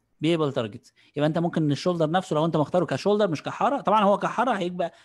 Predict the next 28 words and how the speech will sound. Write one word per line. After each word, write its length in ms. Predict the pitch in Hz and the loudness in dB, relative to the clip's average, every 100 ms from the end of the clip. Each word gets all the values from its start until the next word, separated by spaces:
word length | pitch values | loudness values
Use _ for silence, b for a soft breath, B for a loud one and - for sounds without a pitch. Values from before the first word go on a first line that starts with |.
| b | b
هيقبل 300 | 151 185 175 | -6 -2 -2
ان 100 | 160 | 0
هو 100 | 160 | 0
يوسع 300 | 165 156 147 | 0 -2 -4
ويضيق، 360 | 127 120 110 101 _ _ _ _ _ _ | -6 -6 -8 -12 _ _ _ _ _ _
ولكن 280 | 147 160 170 | -6 -4 -2
لو 220 | 156 190 | 0 0
كشولدر 440 | 175 170 226 247 240 | -2 -2 0 0 2
برضو 480 | 185 185 180 196 165 | 0 0 -2 -4 -4
النوع 240 | 165 175 | -2 0
دوت 320 | 170 185 180 | 2 0 0
مثلًا 220 | 208 233 | -2 -2
بيقبل 480 | 247 147 165 160 143 | -2 -4 -6 -6 -6
مين؟ 200 | 147 156 | -6 -8
بيقبل 400 | 170 139 147 135 | -6 -4 -4 -4
ان 100 | 135 | -2
هو 100 | 139 | -2
الشولدر 340 | 127 151 147 139 | -2 -2 -2 0
ويدز 180 | 165 | -2
بيوسع 340 | 139 156 147 127 | -2 0 0 -2
ويضيق 380 | 123 131 208 165 | -2 -2 -4 -2
بناء 320 | 143 170 151 | -2 0 0
على 260 | 135 185 | 0 0
اهو 180 | 208 127 | 2 2
زي 100 | 127 | 2
ما 40 | 135 | 0
انت 100 | 131 | 0
شايف 300 | 113 101 | -4 -6